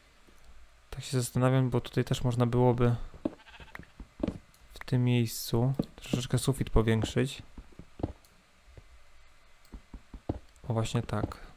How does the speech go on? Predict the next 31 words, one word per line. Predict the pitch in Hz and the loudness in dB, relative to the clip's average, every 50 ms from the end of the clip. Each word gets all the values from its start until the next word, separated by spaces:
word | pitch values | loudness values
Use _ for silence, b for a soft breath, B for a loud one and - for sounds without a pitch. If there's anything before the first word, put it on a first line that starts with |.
| - - - - - - - - - - - - - - | -20 -20 -20 -20 -20 -20 -20 -20 -16 -8 -8 -8 -8 -8
To | - - 143 | -6 2 2
też | 143 131 - | 2 2 2
się | - | -2
kamienia | - - 123 120 117 113 110 104 | 2 4 6 6 6 6 4 2
troszkę | - - - - - 117 110 - - - - - - - - - | 0 -4 -6 -2 0 0 0 0 -2 -6 -6 -6 -10 -16 -8 2
pozyska. | - 123 117 117 120 107 - - - 113 117 131 147 - - - - - - - - - - - - - - - - - - - - - - - - - - - - - - - | 4 4 6 6 4 4 2 2 4 4 4 4 2 -2 -8 -20 -20 -20 -20 -20 -16 -8 -8 -8 -8 -8 -18 -20 -20 -20 -20 -20 -20 -20 -20 -20 -20 -20 -20 -20 -20 -18 -10 -4
Bo | - 143 | -2 2
ten | - 135 | 2 2
sufit | 131 - 147 - 139 - | 2 2 0 0 0 -2
jakiś | 127 131 120 - | -2 -4 -4 -2
się | - 127 | 0 2
wydaje | 120 120 117 117 117 113 | 4 6 8 8 8 6
taki | 117 113 - 113 | 4 0 2 2
niski. | 110 107 104 - - - 117 | 2 2 0 -2 -2 2 2
Ja | 120 | 2
już, | 120 - - | 2 2 0
a | - - 127 | 4 8 10
lepiej, | 139 156 147 - 160 151 143 131 | 10 10 12 12 10 10 10 8
żeby | 127 143 139 - | 8 6 6 6
on | - 143 | 6 6
był | 139 139 139 135 B B B B B - | 8 6 6 6 B B B B B 0
odrobinkę | 131 127 - 135 131 160 160 151 - 139 131 | 4 8 8 10 10 10 8 8 10 8 10
wyższy, | 131 151 143 - - 143 | 10 8 6 6 4 6
aniżeli, | 135 131 131 127 127 127 127 127 120 - B B B B B B B B B B B B - - - - - - - - - - - - | 8 8 8 6 6 4 4 4 2 0 B B B B B B B B B B B B -20 -20 -12 -4 -4 -4 -4 -4 -16 -16 -10 -4
aniżeli | - 123 123 120 117 117 120 123 - | 0 2 4 4 4 6 6 6 6
odwrotnie. | 127 110 113 110 107 104 - - - 107 107 - B B B B B B - - - - - - - - - - - - - - b b b b b b b b b b b b b - - - - - | 6 6 8 6 6 6 4 0 -2 -2 -2 -2 B B B B B B -18 -20 -20 -20 -20 -18 -10 -8 -6 -6 -6 -10 -10 -20 b b b b b b b b b b b b b -20 -20 -14 -6 -6
O, | 127 | -6
tutaj | - - - - - 120 120 | -6 -6 -4 0 2 2 2
ż-, | 123 - - - | 0 -4 -12 -10
trzeba | - - 120 - 117 | -4 -4 2 4 4
oświetlić, | 113 110 - - 127 123 - - 123 120 139 - - - | 4 4 4 4 2 2 2 0 -2 0 0 -2 -6 -8